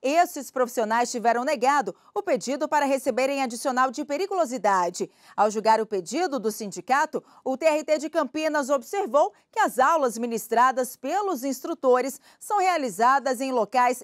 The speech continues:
isolados do trânsito para preservar a vida dos alunos e de terceiros. Ao julgar o recurso do sindicato ao T S T, o ministro Vieira de Mello Filho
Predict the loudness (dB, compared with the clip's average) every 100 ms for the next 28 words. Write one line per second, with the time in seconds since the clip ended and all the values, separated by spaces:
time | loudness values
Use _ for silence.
0 | -10 -6 -4 0 2 2 2 -2 -6 -8
1 | -4 0 2 2 -2 -4 -6 -8 _ -2
2 | 0 0 0 0 2 2 4 0 0 -2
3 | -2 -2 -2 2 0 0 -4 -6 -6 -4
4 | -4 -6 -6 -2 0 -2 -4 -10 -18 _
5 | _ -4 -2 -2 2 2 2 -4 -4 0
6 | 0 -2 -8 -8 -8 -2 0 0 -2 -2
7 | 0 0 -2 0 0 0 -4 0 0 -2
8 | _ -2 0 0 -2 -4 -4 -2 2 2
9 | 4 0 0 0 0 0 -6 -6 -6